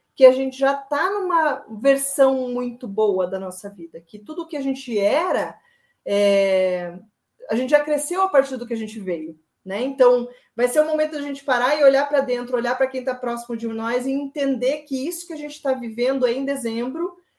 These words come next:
é, já é algo muito bom. Que a gente não precisa também só ficar buscando melhorar, melhorar, melhorar, numa energia do tipo, "Ah, eu preciso, preciso fazer, fazer, fazer."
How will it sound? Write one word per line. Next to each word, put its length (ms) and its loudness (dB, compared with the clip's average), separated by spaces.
é, 420 -2
já 320 4
é 140 2
algo 360 2
muito 300 -8
bom. 320 -12
Que 140 -6
a 60 -2
gente 220 -6
não 120 -4
precisa 340 0
também 300 0
só 260 0
ficar 160 0
buscando 480 2
melhorar, 460 0
melhorar, 340 -2
melhorar, 560 -2
numa 200 -4
energia 320 -2
do 60 -10
tipo, 220 -14
"Ah, 240 2
eu 80 4
preciso, 260 -16
preciso 320 -16
fazer, 280 0
fazer, 300 -6
fazer." 440 -2